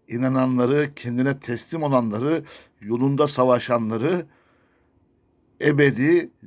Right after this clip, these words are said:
cennetle müjdeliyor." Allahu Ekber. Onu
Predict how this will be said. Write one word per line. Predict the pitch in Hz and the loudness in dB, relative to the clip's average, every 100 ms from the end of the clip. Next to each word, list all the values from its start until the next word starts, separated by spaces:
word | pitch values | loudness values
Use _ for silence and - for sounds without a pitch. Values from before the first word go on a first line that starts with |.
| 104 | -14
cennetle | 101 131 127 135 151 120 120 | -4 0 2 2 0 -4 -4
müjdeliyor." | 107 104 95 87 85 78 - _ _ _ _ _ _ _ _ _ _ _ _ _ _ _ _ _ _ _ _ _ _ _ - | -4 -6 -8 -8 -12 -16 -20 _ _ _ _ _ _ _ _ _ _ _ _ _ _ _ _ _ _ _ _ _ _ _ 0
Allahu | 131 160 156 147 120 117 | 4 6 8 6 6 -2
Ekber. | 92 - 80 - - _ _ _ _ _ _ _ _ _ _ _ _ _ _ _ _ _ _ _ _ | -8 -14 -20 -20 -20 _ _ _ _ _ _ _ _ _ _ _ _ _ _ _ _ _ _ _ _
Onu | - 139 175 202 120 | 0 2 2 0 -4